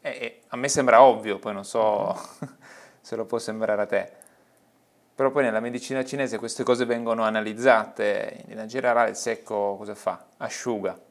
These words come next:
Eh, se ti asciuga le labbra, magari ti asciuga anche i liquidi, i fluidi all'interno del corpo.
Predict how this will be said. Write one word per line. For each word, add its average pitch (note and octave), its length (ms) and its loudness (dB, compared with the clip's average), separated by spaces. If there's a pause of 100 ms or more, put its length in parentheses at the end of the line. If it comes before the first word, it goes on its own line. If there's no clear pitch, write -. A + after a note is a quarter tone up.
(1040)
Eh, - 280 -12
se - 160 -14
ti - 80 -10
asciuga B2+ 320 2
le C#3 80 8
labbra, C3 680 6 (180)
magari A2+ 360 -6
ti B2 80 -10
asciuga G#2+ 380 -4
anche G#2 840 -2 (120)
i A#2+ 160 -8
liquidi, A#2 460 -6 (240)
i - 40 -20
fluidi A#2 420 -6
all'interno G#2+ 400 -6
del G#2 140 -8
corpo. G#2 640 0